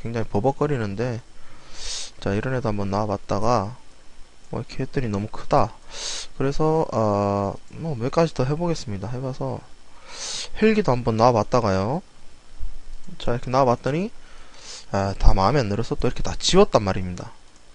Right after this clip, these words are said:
다 지우고요. 자, 결국 또 최초의 상태죠? 최초의 또 그냥 육면체입니다.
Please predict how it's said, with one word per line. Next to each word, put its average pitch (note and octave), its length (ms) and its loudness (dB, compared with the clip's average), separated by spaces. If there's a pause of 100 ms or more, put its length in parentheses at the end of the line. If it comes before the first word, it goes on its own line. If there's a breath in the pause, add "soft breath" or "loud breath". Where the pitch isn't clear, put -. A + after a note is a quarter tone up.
(300)
다 B2+ 160 -6
지우고요. C#3 680 4 (1400)
자, - 340 -2 (1600 loud breath)
결국 A3+ 380 6 (500)
또 G#3+ 100 8
최초의 C4+ 460 8
상태죠? G#3+ 540 8 (200)
최초의 G3+ 640 8
또 C3+ 160 6
그냥 C3+ 260 2
육면체입니다. B2+ 760 4